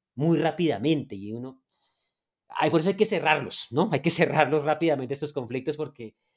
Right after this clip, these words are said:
eso es como dejar una invitación abierta a que, a que este pasado que no pasa, ¿no?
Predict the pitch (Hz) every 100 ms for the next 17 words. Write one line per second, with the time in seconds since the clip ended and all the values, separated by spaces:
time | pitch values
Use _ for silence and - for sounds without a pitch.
0 | _ - 127 143 160 160 139 131 139 156
1 | 151 143 123 127 123 135 143 143 143 147
2 | 147 131 117 - _ 117 - 113 110 110
3 | - _ _ _ _ _ - 131 165 170
4 | 151 143 139 160 170 139 139 185 165 160
5 | 170 139 170